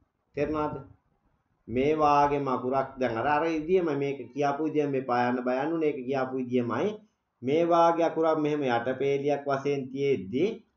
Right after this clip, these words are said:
ඒ ලියපු අකුරම මෙතනක් තියෙනවා නම් එයාගේ ශබ්දය ගන්නතර මුල ශබ්දේ ඡයන්නකට තමයි. අර ඉස්සෙල්ලා අපි කතා කරුවා වගේ. තේරුණාද? ඒ විදියට තමයි ඒක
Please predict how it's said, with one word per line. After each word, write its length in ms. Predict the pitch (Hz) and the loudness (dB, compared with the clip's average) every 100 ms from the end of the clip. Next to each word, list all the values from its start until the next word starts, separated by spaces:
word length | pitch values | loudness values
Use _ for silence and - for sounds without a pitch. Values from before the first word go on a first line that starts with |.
| _ | _
ඒ 240 | - 143 190 | 0 2 4
ලියපු 360 | 185 185 185 175 | 4 4 4 2
අකුරම 360 | 165 165 151 147 | 0 2 0 0
මෙතනක් 460 | 135 131 151 170 170 | -2 -4 -2 -4 -4
තියෙනවා 340 | 147 143 143 | -4 -2 -2
නම් 180 | 143 131 | -4 -6
එයාගේ 400 | - 117 139 156 | -4 0 0 0
ශබ්දය 380 | 151 135 127 131 | -2 -4 -2 -2
ගන්නතර 400 | 127 127 127 143 | -2 -2 -4 -4
මුල 220 | 147 127 143 | -2 0 -2
ශබ්දේ 460 | 147 127 123 135 | -2 -4 -2 -4
ඡයන්නකට 580 | 165 143 127 123 120 131 | -2 -4 -2 -4 -6 -8
තමයි. 280 | 139 110 92 - | -10 -10 -10 -12
අර 120 | - | -6
ඉස්සෙල්ලා 400 | 113 113 113 113 | -6 -6 -6 -6
අපි 100 | 104 | -6
කතා 260 | 123 117 107 | -8 -6 -4
කරුවා 280 | 110 110 143 | -4 -4 -2
වගේ. 280 | 127 117 92 - - _ _ _ _ _ _ _ | 0 -2 -4 -8 -20 _ _ _ _ _ _ _
තේරුණාද? 400 | 143 143 139 131 131 - _ _ _ _ _ _ _ _ - | -4 -2 -4 -6 -8 -14 _ _ _ _ _ _ _ _ -2
ඒ 100 | 131 | -2
විදියට 320 | 127 123 120 | 0 0 0
තමයි 240 | 110 117 180 247 - - _ - | -2 0 0 -2 -6 -20 _ -6
ඒක 200 | 104 110 | -4 -4